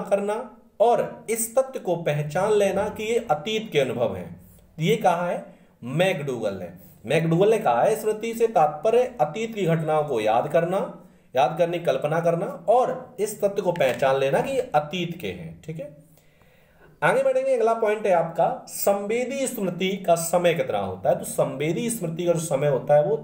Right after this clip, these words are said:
चार second तक होता है। अगला है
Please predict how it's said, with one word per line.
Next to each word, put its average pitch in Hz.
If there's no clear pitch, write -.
चार 175
second 165
तक -
होता -
है। 80
अगला 190
है 262